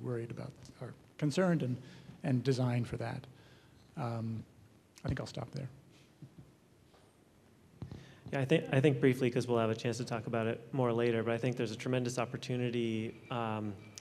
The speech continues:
Speaker 2: in thinking about the health of our coastal ecosystems and where, particularly in our area, this type of farming would take place is in the near shore, and there are just, um, uh, numerous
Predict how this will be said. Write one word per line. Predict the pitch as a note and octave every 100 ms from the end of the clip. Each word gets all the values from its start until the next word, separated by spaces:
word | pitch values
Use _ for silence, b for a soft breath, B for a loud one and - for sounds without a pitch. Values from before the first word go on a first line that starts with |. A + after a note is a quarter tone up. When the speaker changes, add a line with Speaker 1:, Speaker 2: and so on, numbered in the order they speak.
| B -
Speaker 2:
in | A#2+
thinking | B2+ C3+ C#3
about | B2+ C3 A#2 A2+ A2+
the | A#2+ A2+ A2 A2
health | G#2+ A#2+ A#2+
of | A2
our | A2 G#2 G#2 G#2
coastal | B2+ A#2 - A#2
ecosystems | A#2+ A#2 B2+ - A#2+ - A#2+ A#2 A#2 A#2
and | A2+ A2+ A2 A2
where, | A#2+ A#2 A2+ A2 A2 A2 G#2+ A2
particularly | - - C#3 C3
in | A#2+
our | A#2+ A#2 A#2+
area, | B2+ B2 A#2 A2+ A2+ A2+
this | B2+ -
type | - A#2
of | A#2+
farming | C3 A#2 A2+
would | G#2+
take | A#2+ G#2+
place | - F3+ D3 - -
is | C3+ C3 B2 A#2 - B B -
in | D3+
the | C3
near | C3 B2
shore, | A#2+ F3 F3 A#2+ A2 A2 G#2+ B B B
and | - C3 B2 A#2 A2+ G#2+ B B B B -
there | B2+ A#2+
are | A2+
just, | A2+ A#2+ - - -
um, | B2+ A2+ A2 G#2+ G#2 A2 - - - -
uh, | A2+ G#2+ G#2 G#2 G#2
numerous | A2 B2+ D3 C#3+ A#2+